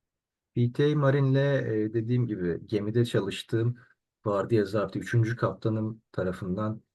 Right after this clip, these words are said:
tanıştım. O önerdi bana sınavın,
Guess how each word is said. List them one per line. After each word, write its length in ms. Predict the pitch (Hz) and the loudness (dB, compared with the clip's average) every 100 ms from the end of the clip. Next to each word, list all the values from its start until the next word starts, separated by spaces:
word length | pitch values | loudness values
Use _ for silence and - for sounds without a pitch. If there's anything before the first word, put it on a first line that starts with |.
| - | -10
tanıştım. 480 | 151 - - 214 - _ | -10 -10 -14 -16 -20 _
O 200 | 127 117 | 4 4
önerdi 400 | 107 85 80 85 | 4 -2 -4 -4
bana 280 | 80 - - _ _ - _ _ _ | -4 -4 -6 _ _ -20 _ _ _
sınavın, 640 | - - 95 92 101 92 | -10 -4 -2 -2 -2 -6